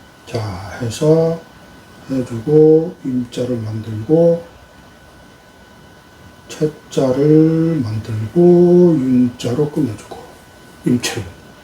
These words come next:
자, 어려운 것 같지만 여러분이 이렇게 따라서 하시다 보면 여러분도 금방 하실 수 있어요. 여러분 눈치채셨어요? 이거 태국어 문자예요. 그쵸? 태국어 어 할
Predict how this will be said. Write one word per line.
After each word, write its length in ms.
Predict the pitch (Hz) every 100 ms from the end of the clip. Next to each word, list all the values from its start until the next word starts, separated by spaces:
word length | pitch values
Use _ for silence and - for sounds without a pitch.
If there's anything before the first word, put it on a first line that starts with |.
| - - -
자, 180 | - 127
어려운 300 | 156 233 240
것 80 | 233
같지만 500 | 196 - 233 208 - _ _ _ 175
여러분이 720 | 190 185 196 196 185 190 190
이렇게 260 | 160 - 160
따라서 680 | - 214 208 - 156 160 -
하시다 320 | 185 185 -
보면 420 | 156 135 180 190 - - - - -
여러분도 440 | 151 156 156 156 151
금방 320 | 143 135 127
하실 200 | 170 117
수 160 | -
있어요. 280 | 104 - 107 104 - _ - 156
여러분 280 | 156 156
눈치채셨어요? 800 | 143 143 156 151 139 127 151 143 151 -
이거 220 | 135 143
태국어 340 | - 185 165 151
문자예요. 380 | 123 110 - - - _ _ - _
그쵸? 300 | - - 190 - - - - -
태국어 520 | 170 147 131 123 123
어 240 | 127 131 127
할 160 | 120